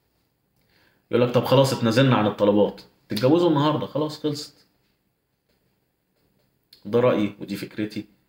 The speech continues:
ويا رب يكون الكلام مش جارح على حد. فعلشان نتخلص من الهستيريا المجنونة في اللا زواج أو عداء الزواج اللي ماشي في أوروبا وفي العالم، وجالنا إحنا الدول العربية وبقى أعنف وأسوأ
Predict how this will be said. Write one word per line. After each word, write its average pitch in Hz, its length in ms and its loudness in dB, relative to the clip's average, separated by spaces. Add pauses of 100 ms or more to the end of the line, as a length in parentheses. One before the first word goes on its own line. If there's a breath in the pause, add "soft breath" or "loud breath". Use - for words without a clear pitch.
(180)
ويا 95 120 -2
رب 101 200 -2
يكون 101 380 -4 (200)
الكلام 95 300 -10
مش 85 220 -12
جارح 95 300 -6
على - 100 -18
حد. - 220 -10 (680)
فعلشان 95 580 -4
نتخلص 104 420 -2
من 95 100 -4
الهستيريا 95 480 -4
المجنونة 101 640 -2 (240 loud breath)
في - 120 -6
اللا 104 280 2
زواج 104 680 0 (540)
أو 107 340 0 (120)
عداء 101 480 0
الزواج 98 640 -2
اللي 95 200 -6
ماشي 104 340 -4
في 113 300 -2
أوروبا 110 340 -4
وفي - 140 -10
العالم، 127 540 -2
وجالنا 131 360 0
إحنا 117 180 -4
الدول 120 220 0
العربية 104 280 0
وبقى 95 540 -4
أعنف 95 500 -2
وأسوأ 98 500 -8